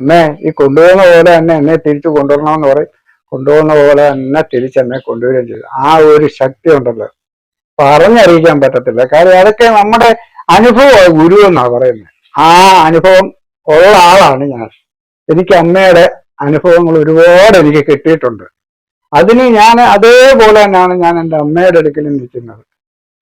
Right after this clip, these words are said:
അമ്മയുടെ ഏത് കാര്യമാണേലും ശരിയാ, ഞാൻ ഒന്നും നോക്കത്തില്ല. ഞാൻ എന്തോ ആണേലും ശരിയാ, ഞാൻ അതിട്ട് കളഞ്ഞ് ഇട്ടിട്ട് ഞാൻ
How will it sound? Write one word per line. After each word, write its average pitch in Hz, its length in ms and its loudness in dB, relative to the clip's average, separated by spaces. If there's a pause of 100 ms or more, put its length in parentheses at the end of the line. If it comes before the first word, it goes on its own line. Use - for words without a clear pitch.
അമ്മയുടെ 175 360 2
ഏത് 190 420 2
കാര്യമാണേലും 175 640 0
ശരിയാ, 156 320 -4 (520)
ഞാൻ 160 220 0
ഒന്നും 208 480 -2
നോക്കത്തില്ല. 170 480 0
ഞാൻ 151 220 -4
എന്തോ 170 260 -2
ആണേലും 175 520 2
ശരിയാ, 151 300 0
ഞാൻ 139 300 -4
അതിട്ട് 139 360 -4
കളഞ്ഞ് 139 300 0
ഇട്ടിട്ട് 139 760 -10
ഞാൻ 139 180 -6